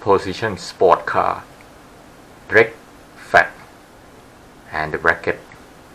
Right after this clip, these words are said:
Use the parallel brackets type. You can see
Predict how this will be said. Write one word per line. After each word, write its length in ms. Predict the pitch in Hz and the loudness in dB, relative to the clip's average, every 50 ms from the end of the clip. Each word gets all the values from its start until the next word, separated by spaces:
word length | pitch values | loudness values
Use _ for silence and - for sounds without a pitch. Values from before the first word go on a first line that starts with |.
| - - - - - - - - - - - - - - - - - - - - - - - - | -20 -20 -20 -20 -20 -20 -20 -20 -20 -20 -20 -20 -20 -20 -20 -20 -20 -20 -20 -20 -20 -20 -20 -8
Use 260 | - 90 98 92 - - | -6 -6 -4 -4 -6 -4
the 240 | - 87 80 82 - - - - - - | -4 -4 -4 -4 -6 -14 -20 -20 -20 0
parallel 560 | - 101 95 92 95 90 92 95 87 80 76 - - | 4 4 6 6 4 4 4 4 4 2 0 -2 0
brackets 480 | - 87 - - - 87 - - - | 2 2 2 2 0 -2 -2 -4 -10
type. 340 | - - - 76 71 76 - - - - - - - - | -14 -6 -4 -2 -2 -2 -4 -10 -20 -20 -20 -20 -20 -20
You 60 | - - | -18 -18
can 40 | 76 | -18
see 220 | - - - 78 | -14 -12 -12 -12